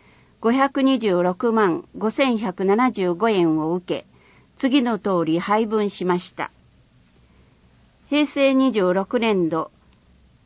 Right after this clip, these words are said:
地域配分金、配分先、金額、配分内容の順に読みます。片野市声優クラブ連合会、六万円。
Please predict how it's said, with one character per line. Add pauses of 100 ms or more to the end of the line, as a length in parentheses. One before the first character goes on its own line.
(380)
地
域
配
分
金、 (1080)
配
分
先、 (280)
金
額、 (320)
配
分
内
容
の
順
に
読
み
ま
す。 (1080)
片
野
市
声
優
ク
ラ
ブ
連
合
会、 (480)
六
万
円。